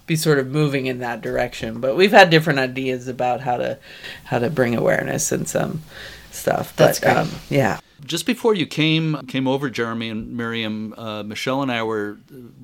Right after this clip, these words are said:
Speaker 3: reminiscing about the movie The Lighthouse, which we talked about in an earlier episode of this podcast, the recent movie The Lighthouse, which is a very interesting, uh, sort of, uh, surreal movie in a way. But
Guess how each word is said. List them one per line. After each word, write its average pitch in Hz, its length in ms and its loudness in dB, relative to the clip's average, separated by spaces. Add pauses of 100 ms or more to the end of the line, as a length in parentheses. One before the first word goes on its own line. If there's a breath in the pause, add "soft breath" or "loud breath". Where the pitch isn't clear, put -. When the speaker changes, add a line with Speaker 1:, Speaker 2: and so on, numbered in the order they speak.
(100)
Speaker 3:
reminiscing 113 560 -4
about 123 320 -2
the 135 80 -2
movie 131 400 0
The 104 160 -2
Lighthouse, 113 640 -2
which - 340 -6
we 110 100 -4
talked 110 300 2
about 104 240 2
in 101 120 -2
an 101 120 -4
earlier 101 380 -2
episode 101 360 -4
of 95 80 -8
this 90 140 -4
podcast, 95 720 0
the 95 100 -4
recent 92 300 -2
movie 95 260 -2
The 90 160 -4
Lighthouse, 90 580 -2
which 90 160 -10
is 90 100 -8
a 92 40 -6
very 92 380 -2 (440 loud breath)
interesting, 101 800 -2
uh, 92 240 -4
sort 143 260 0
of, 113 240 -4
uh, 104 240 -2
surreal 120 640 4
movie 104 360 0
in 98 100 -4
a 98 80 -4
way. 98 260 -2
But 98 280 -2